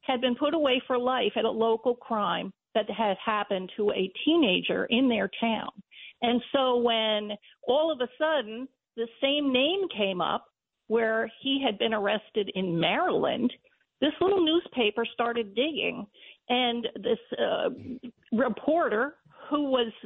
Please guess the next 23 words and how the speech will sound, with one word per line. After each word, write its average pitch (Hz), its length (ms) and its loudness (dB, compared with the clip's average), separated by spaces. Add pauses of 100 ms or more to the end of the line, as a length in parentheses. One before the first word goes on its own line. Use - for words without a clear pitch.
(140)
looking 285 480 0
into 254 420 0 (100)
how 349 320 0
this 254 220 2 (460)
horrible 277 680 -2
person 277 540 -6
got 226 200 0
out 240 200 0
of 202 100 -6
jail 247 540 0 (480)
came 285 240 2
up 220 160 0
against 208 500 0 (280)
the 240 160 0
entire 247 540 0
Massachusetts 214 1120 -4
bureaucracy, 196 1080 0
including 220 520 0
at 180 100 -2
the 208 60 2 (100)
time 226 340 0
the 196 100 -6
governor, - 520 -4